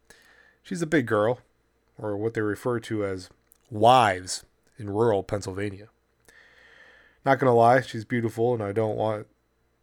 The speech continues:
to really mislead you. I, I don't get the backlash.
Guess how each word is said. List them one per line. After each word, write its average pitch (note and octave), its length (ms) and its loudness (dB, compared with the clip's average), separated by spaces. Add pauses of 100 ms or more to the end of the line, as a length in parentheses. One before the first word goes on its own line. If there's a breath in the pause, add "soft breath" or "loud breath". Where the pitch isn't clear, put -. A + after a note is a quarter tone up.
(300)
to F#2+ 360 -14 (320)
really G2+ 400 0 (220)
mislead A2+ 420 -2
you. F#2 280 -6 (180)
I, A2 320 -2
I B2 40 2
don't C3 160 0
get A#2+ 140 -6
the - 60 -20
backlash. G2+ 720 -4